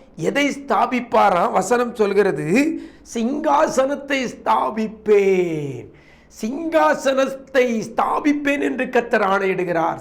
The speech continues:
சிங்காசனம் என்னது? உட்காருகிற ஒரு இடம். உட்காருகிற ஒரு இடம்தான் சிங்காசனம். அந்த சி-, ஒவ்வொருத்தரும் உட்காருகிறதற்கு இடங்கள் மாறுபடுகிறது, வேறுபடுகிறது.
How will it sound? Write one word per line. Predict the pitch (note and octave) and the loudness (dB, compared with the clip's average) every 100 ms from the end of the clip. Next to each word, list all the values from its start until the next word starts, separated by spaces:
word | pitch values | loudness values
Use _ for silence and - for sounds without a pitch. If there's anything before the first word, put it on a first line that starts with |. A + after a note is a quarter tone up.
| - | -10
சிங்காசனம் | F#3+ G#3 G#3 F#3 F#3 F3+ G3+ | -10 -4 -2 -2 -4 -4 -2
என்னது? | F#3+ F#3+ F#3+ G#3 G#3+ - - - - - | -2 0 2 2 2 -8 -18 -20 -20 -6
உட்காருகிற | D#3+ E3 - F#3 F#3 F3+ D#3 E3 E3+ | -4 -4 -6 2 4 4 2 0 0
ஒரு | D#3+ C#3 | 0 0
இடம். | C3+ B2+ D#3 C#3 A2+ - - - - - - - - - - - - - - - | -2 -2 0 -2 -8 -18 -20 -20 -20 -20 -20 -20 -20 -20 -20 -20 -20 -20 -10 -4
உட்காருகிற | F#3 - A3 G#3 G#3+ G3+ F#3 | -4 0 2 4 4 4 4
ஒரு | D#3+ D#3 | 4 4
இடம்தான் | D#3+ D3+ G#3 G3+ A3 - | 4 2 0 0 0 -2
சிங்காசனம். | E3 F3 F3+ F3+ F3 E3+ D3+ B2 A2+ - - - - - | -8 -2 0 0 -4 -8 -10 -12 -20 -20 -20 -20 -20 -12
அந்த | D3+ E3 | -4 -2
சி-, | E3 - D3 - | -4 -6 -8 -4
ஒவ்வொருத்தரும் | D3 F3 G#3 A#3+ - A#3 A#3+ G3 E3 | -4 -2 2 2 2 2 4 2 0
உட்காருகிறதற்கு | - - G3 G3 F#3 G3 F#3+ F#3+ G#3 G#3+ | -4 -2 2 2 2 2 2 0 0 0
இடங்கள் | E3+ E3+ F3 E3 G#3+ - - - C#3 C#3 C#3+ C#3 | 2 2 2 2 0 0 -8 -18 -14 -10 -6 0
மாறுபடுகிறது, | D3 F#3+ G3+ E3+ E3+ E3 E3+ F3 | 2 4 2 2 -2 -2 -2 -2
வேறுபடுகிறது. | A3+ D#3+ D#3+ D3 C#3+ C3+ C#3 C3 C3+ B2 A2+ | 0 0 2 2 -2 -4 -4 -6 -6 -8 -10